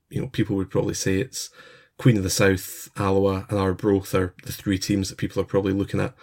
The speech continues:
uh, maybe with Morton as a real outside bet for, uh, potentially finishing, you know, ninth or tenth. And the problem is that, you know, you're going to be playing one, most likely, out of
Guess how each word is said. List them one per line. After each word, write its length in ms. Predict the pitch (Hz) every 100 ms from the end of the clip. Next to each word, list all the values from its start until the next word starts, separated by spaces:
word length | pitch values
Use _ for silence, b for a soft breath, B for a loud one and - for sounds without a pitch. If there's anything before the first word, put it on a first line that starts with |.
| B B B
uh, 120 | 98 92
maybe 260 | 101 101
with 200 | 95 -
Morton 320 | 98 98 95
as 120 | 92 98
a 60 |
real 340 | 95 98 101 - _ -
outside 640 | 110 - - 113 107 104
bet 320 | 104 104 -
for, 360 | - 101 95 95 -
uh, 320 | 101 98 117 - _ b b b b b b
potentially 400 | - 104 - 98
finishing, 520 | - 101 - 95 92 - _ _ _ -
you 140 | 123
know, 100 | 95 -
ninth 280 | 104 95 -
or 80 | 92
tenth. 460 | 104 98 101 - - B B B B
And 280 | 101 92 92
the 80 |
problem 360 | 95 123 101 98
is 180 | 95 -
that, 260 | 95 - - -
you 140 | 101
know, 120 | 98 135 _ _ _ _ _ _
you're 120 | 113
going 160 | 98 131
to 60 |
be 80 | 107
playing 320 | 95 107 98
one, 340 | 95 107 98 95
most 240 | 107 98 -
likely, 360 | 101 - 101
out 160 | 95 98
of 180 | 98